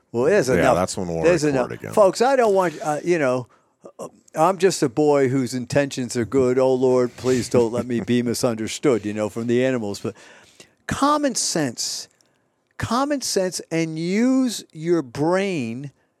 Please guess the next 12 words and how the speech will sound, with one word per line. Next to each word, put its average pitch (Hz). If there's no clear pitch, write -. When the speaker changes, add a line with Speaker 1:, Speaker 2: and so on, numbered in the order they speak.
Speaker 1:
to 160
formulate 143
an 151
opinion 190
based 220
on 170
all 160
the 151
facts, -
not 151
just -
one. 175